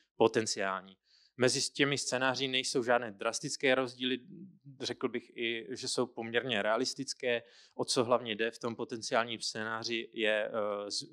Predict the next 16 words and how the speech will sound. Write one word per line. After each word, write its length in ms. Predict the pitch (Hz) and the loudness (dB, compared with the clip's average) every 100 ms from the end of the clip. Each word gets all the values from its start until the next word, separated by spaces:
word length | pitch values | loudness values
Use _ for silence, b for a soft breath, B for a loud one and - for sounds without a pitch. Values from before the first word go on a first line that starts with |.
| 123 | -12
z-, 140 | 107 | -10
vlastně 340 | 110 - - 104 | -10 -10 -6 -6
zmírnění, 720 | 104 113 113 120 117 107 101 B B B | -6 -6 -6 -6 -6 -8 -8 B B B
eh, 260 | 110 107 107 | 6 6 2
množství 460 | 113 113 - 110 | -2 -6 -8 -10
skladovaného, 1000 | 101 - 107 120 117 117 120 113 117 113 - | -8 4 4 4 0 -2 -4 -4 -4 -6 -6
skládkovaného 960 | - - 107 - 123 113 113 113 113 | -6 2 0 0 -2 0 0 -6 -8
a 40 | 117 | -8
exportovaného 720 | - - 120 123 123 123 123 | -8 -8 -8 0 2 2 0
odpadu, 540 | 127 - 131 117 113 113 b b b | -6 -2 0 0 -2 -8 b b b
úplnému 480 | 120 - 127 123 120 | -2 4 6 6 0
zamezení 580 | 120 123 117 123 110 - | -4 -4 -6 -4 -4 -6
incinerace 640 | - 117 - 120 117 113 120 | -8 -4 -2 2 2 2 -2
bez 220 | 104 - | -4 -4
energetického 640 | - 110 110 120 135 - 127 | -2 -2 0 -2 -2 0 2
využití, 560 | 117 113 107 - 113 | 2 -2 -6 -10 -14